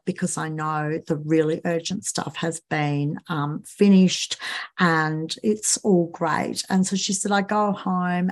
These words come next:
and I'm not as stressed, and I'm sleeping eight hours a day."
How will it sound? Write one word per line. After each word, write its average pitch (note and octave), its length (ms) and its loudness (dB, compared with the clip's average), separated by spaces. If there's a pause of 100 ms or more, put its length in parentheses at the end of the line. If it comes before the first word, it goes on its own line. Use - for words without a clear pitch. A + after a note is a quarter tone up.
and E3 460 -4 (360)
I'm D#3+ 280 0
not D#3+ 280 0
as F3 160 -2
stressed, - 760 2 (120)
and E3+ 500 -4
I'm D#3+ 240 0
sleeping E3+ 920 0
eight E3 340 -2
hours D#3 480 -2
a D#3+ 40 -10
day." - 500 -6